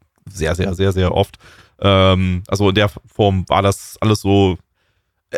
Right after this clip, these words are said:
also ich, ich, ich fand die erste Folge jetzt nicht inhaltlich komplett durchgängig so engaging irgendwie. Also die, die, die, das hat mich jetzt nicht,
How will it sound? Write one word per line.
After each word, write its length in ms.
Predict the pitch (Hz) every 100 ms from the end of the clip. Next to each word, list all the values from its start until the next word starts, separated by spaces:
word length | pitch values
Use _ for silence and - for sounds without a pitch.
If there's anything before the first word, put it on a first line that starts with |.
| -
also 240 | 147 160 - -
ich, 180 | - 165
ich, 120 | -
ich 140 | 165
fand 220 | - 196 190
die 80 |
erste 300 | 160 175 -
Folge 600 | - 147 170 180 180 190 - _ _ _ _ _ _ -
jetzt 340 | 139 147 -
nicht 400 | 151 160 - - _ _ _
inhaltlich 920 | 147 170 151 151 131 139 139 - - _ -
komplett 480 | 135 131 - 127 110
durchgängig 540 | 127 - 120 117 107
so 220 | 117 110
engaging 540 | 80 101 98 90 90 85
irgendwie. 260 | 78 90 82
Also 140 | 95
die, 200 | 98 98
die, 220 | 107 110
die, 160 | 104 110
das 180 | 107 -
hat 120 | 127
mich 160 | 135 127
jetzt 220 | 117 -
nicht, 380 | 117 135 -